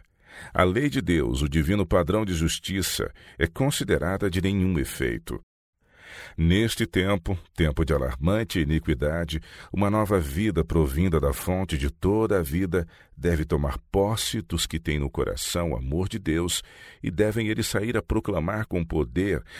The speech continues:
a mensagem de um Salvador crucificado e ressurgido. Devem fazer esforços fervorosos, incansáveis, para salvar almas. Seu exemplo deve ser de molde a exercer influência eficaz para o bem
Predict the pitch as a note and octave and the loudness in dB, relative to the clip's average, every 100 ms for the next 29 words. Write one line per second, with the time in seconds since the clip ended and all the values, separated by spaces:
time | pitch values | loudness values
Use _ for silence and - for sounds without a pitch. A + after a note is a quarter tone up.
0 | - D#2+ F2 F2 - A#2 A#2+ F#2 D#2+ C2 | -4 0 2 2 0 -2 -2 0 0 0
1 | C#2 D2 - C#2+ C2+ C2+ E2+ F#2+ - D#2 | -2 -2 0 0 2 0 2 2 2 0
2 | D2 D2 D2 - E2+ F2+ G2+ G2+ F#2+ E2+ | 0 -2 -4 0 2 2 0 -2 -2 0
3 | E2 F2 D#2+ D2 B1 G1+ - - _ _ | 0 -2 -2 -4 -4 -6 -10 -16 _ _
4 | _ - - - - - D2+ D#2+ E2 C#2+ | _ -20 -20 -20 -4 0 4 4 2 2
5 | E2 D2+ - F#2+ F2+ E2 - D#2+ C#2+ D2 | 2 0 0 -4 -2 -4 -2 -2 2 2
6 | D2 F#2 E2 C#2 C2+ G#2 A2+ F2 D#2 - | 2 0 -2 -2 -2 -4 -2 -2 -2 -2
7 | A#2 A#2 G2+ G1+ - - F#2 - A2+ G2 | -2 -2 -4 -6 -6 -2 -2 0 0 0
8 | D2 G#2 F#2+ C2 G#1+ G#1 G1+ - - _ | -2 -2 0 0 0 -2 -6 -6 -8 _
9 | _ _ - - - - - E3+ - G2+ | _ _ -20 -20 -16 -6 2 4 4 4
10 | C#3 C#3 D3+ G2+ F2 D#2 - E2 E2+ D#2+ | 2 0 4 6 6 4 2 2 4 2
11 | G2 A#2 D#2+ B1+ C2 D2 C#2+ - F#2+ E2+ | 0 -2 0 0 0 -2 -2 -2 -2 -2
12 | E2 D2+ F2+ A2 F#2 D#2+ D#2+ F2+ F#2 F#2+ | 0 -2 -2 -2 -2 -2 -2 0 0 -2
13 | - C#2 C2+ C#2 F#2 G#2+ | 0 0 0 2 2 0